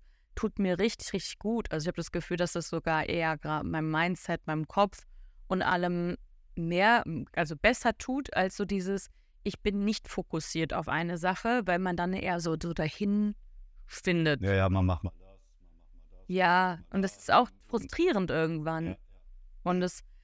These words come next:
Speaker 1: klar, natürlich ist es auch schön, sich mal solche Auszeiten und Oasen zu nehmen. Die sollte man sich aber dann lieber bewusst und dann lieber gar nichts machen und dann wirklich bewusst die Zeit genießen für Dinge, als dann sich so ein bisschen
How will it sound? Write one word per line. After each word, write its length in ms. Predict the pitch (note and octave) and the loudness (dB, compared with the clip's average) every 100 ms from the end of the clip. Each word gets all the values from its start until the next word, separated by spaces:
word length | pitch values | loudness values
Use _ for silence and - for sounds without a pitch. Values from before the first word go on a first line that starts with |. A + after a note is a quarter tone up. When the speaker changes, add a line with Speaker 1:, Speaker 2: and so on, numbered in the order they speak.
| - - | -20 -6
Speaker 1:
klar, 220 | G#3 A3+ | 4 6
natürlich 340 | C#4 B3+ C4 A3 | 6 4 -2 -4
ist 140 | - | -6
es 100 | G3+ | -2
auch 120 | - | -2
schön, 260 | - A3+ A3+ | 0 0 0
sich 160 | G#3 | 0
mal 180 | - F#3 | -2 -2
solche 360 | F3+ F3 - - | 0 0 0 -2
Auszeiten 640 | F#3+ F#3+ - F#3 F3+ - | -2 -4 -4 -2 -2 -2
und 100 | F3 | -4
Oasen 460 | E3 C#3+ E3+ F3+ F3 | -2 2 2 0 -4
zu 160 | - E3 | -6 -4
nehmen. 580 | E3+ G3+ B3 C4+ C4+ | 0 2 4 2 0
Die 80 | A3 | -2
sollte 240 | - F3 G3 | -2 0 0
man 140 | F#3 | -2
sich 160 | E3+ F3+ | -2 -2
aber 140 | E3 | 0
dann 260 | D3 E3 A#3 | 2 4 4
lieber 260 | A3 F3+ | 2 0
bewusst 640 | D#3 D#3+ F3 C4+ - - - | -2 -4 0 0 0 -6 -8
und 120 | E3+ | 0
dann 140 | F3 F#3 | 0 0
lieber 220 | E3+ D#3+ | -2 -4
gar 360 | - D#3 G3+ | 0 2 4
nichts 380 | C4 F3 - - | 4 0 -6 -6
machen 380 | E3 D#3+ G#3 B3+ G#4 - - - - - - - | -2 0 0 0 -2 -8 -20 -20 -20 -20 -20 -10
und 120 | - | 0
dann 200 | F3 F3 | 2 2
wirklich 320 | E3+ B3+ B3+ - | 2 2 2 -2
bewusst 300 | F3+ G#3 - | -2 -2 -2
die 80 | |
Zeit 320 | - - F3+ - | -4 2 2 0
genießen 420 | E3+ A#3 - F#3 | -2 -2 -2 -6
für 160 | - | -6
Dinge, 400 | D#3 E3 F3 A#3 - - - - - | -2 0 2 0 -2 -12 -20 -12 -2
als 320 | F#3+ G3 - | 0 0 0
dann 240 | G3 F#3 F3 | 2 4 2
sich 160 | F#3 | -4
so 100 | - | -4
ein 100 | F#3 | -2
bisschen 440 | F3 - F#3 F3 | -2 -2 -2 -2